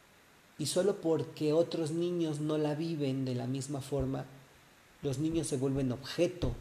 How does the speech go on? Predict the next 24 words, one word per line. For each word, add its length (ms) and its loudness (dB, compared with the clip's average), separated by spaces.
de 160 0
burlas 560 -2
y 100 -2
sufren 420 0
bullying 300 2
por 260 -6
cosas 340 -4
que 180 -2
ellos 320 -4
jamás 560 -6
hubieran 320 -4
imaginado. 500 -12
Nos 280 2
habla 320 6
también 500 2
de 180 0
que 220 -2
hay 280 -2
familias 720 0
de 140 0
dos 260 2
papás, 640 -8
que 160 -2
hay 300 0